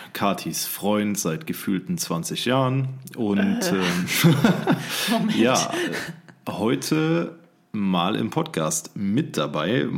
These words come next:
Speaker 1: Sonst kennt man mich ja eher aus ihren Vlogs, Videos, wie auch immer, äh, bei YouTube und Instagram. Und jetzt eben heute mal ohne Gesicht und nur mit Stimme.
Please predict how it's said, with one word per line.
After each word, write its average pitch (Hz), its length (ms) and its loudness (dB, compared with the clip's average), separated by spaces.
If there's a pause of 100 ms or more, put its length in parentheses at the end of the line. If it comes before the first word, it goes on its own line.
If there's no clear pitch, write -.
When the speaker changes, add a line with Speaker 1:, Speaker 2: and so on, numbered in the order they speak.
Speaker 1:
Sonst 95 280 -2
kennt 104 180 -4
man 92 120 -2
mich 92 140 -2
ja - 80 -2
eher 95 260 0
aus 90 240 -4
ihren 90 300 -2
Vlogs, 131 440 0
Videos, 101 580 0
wie 98 120 0
auch 90 100 -4
immer, 113 320 0 (420)
äh, 98 120 -2
bei 90 160 2
YouTube 101 340 0
und 95 80 0
Instagram. 113 580 0 (300)
Und 170 160 6
jetzt 113 220 0
eben 101 240 0
heute 92 220 0
mal 87 140 2
ohne 139 240 2
Gesicht 95 360 0
und 65 160 0
nur 90 120 0
mit 92 160 0
Stimme. - 300 -8